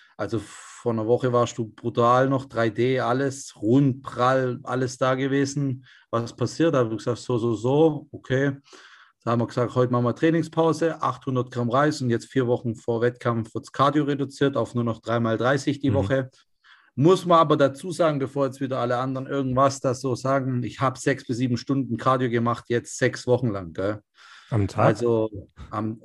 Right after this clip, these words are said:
Speaker 1: nee, also so in der Woche, sechs bis sieben
Speaker 2: Ja,
Speaker 1: Stunden.
Speaker 2: okay.
Speaker 1: Am, ah, nee, dann, dann wär ich,
Speaker 2: Mal
Speaker 1: dann wär ich
Speaker 2: sagen.
Speaker 1: durchsichtig. Dann würd ich, da wär ich durchsichtig. Nee, aber auf nüchternen Magen und das ist für mich eigentlich schon viel, weil,
Speaker 2: Ja.
Speaker 1: wenn ich Cardio mach, ich mach das nicht so, wie manche, ja, ich trädel mal ein bisschen kurz rum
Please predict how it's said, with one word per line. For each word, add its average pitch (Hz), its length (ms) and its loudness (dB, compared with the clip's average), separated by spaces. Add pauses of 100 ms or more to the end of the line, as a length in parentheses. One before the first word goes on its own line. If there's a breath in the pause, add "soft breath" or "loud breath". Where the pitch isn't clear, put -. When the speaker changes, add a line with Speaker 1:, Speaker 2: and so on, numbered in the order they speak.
(100)
Speaker 1:
nee, 131 280 4
also 113 180 2
so 123 140 -4
in 110 100 -2
der 110 100 0
Woche, 117 280 0
sechs - 280 -10
bis - 180 -10
sieben 104 200 -4
Speaker 2:
Ja, 92 80 0
Speaker 1:
Stunden. 92 180 -4
Speaker 2:
okay. 87 200 -6 (760)
Speaker 1:
Am, 104 220 -6
ah, 76 100 -10
nee, 85 220 -2
dann, 82 260 -6
dann 85 140 -10
wär 107 120 0
ich, 98 80 -4
Speaker 2:
Mal 90 80 -4
Speaker 1:
dann 92 100 -2
wär 123 80 6
ich 127 60 8
Speaker 2:
sagen. 95 100 2
Speaker 1:
durchsichtig. - 600 -6
Dann 107 160 -2
würd 104 140 0
ich, 110 160 0
da 104 140 0
wär 117 80 4
ich 131 100 2
durchsichtig. 104 640 -4 (600 loud breath)
Nee, 107 100 2
aber 135 200 6
auf 139 120 4
nüchternen 127 460 2
Magen 131 340 0
und 120 140 -2
das 113 100 -6
ist 135 160 -2
für 143 80 2
mich 143 220 2
eigentlich 135 240 0
schon 131 180 -2
viel, 131 220 2
weil, 107 280 2
Speaker 2:
Ja. 98 160 2
Speaker 1:
wenn 113 140 0
ich - 180 -6
Cardio 143 280 -2
mach, 156 240 2
ich 131 120 -6
mach 131 180 -2
das 127 200 -6
nicht 135 160 -2
so, 143 240 2
wie 139 80 4
manche, 135 280 0
ja, 120 180 2
ich 117 80 -4
trädel 135 300 -2
mal 139 120 0
ein 135 60 -2
bisschen 135 320 -4
kurz - 260 -6
rum 156 320 0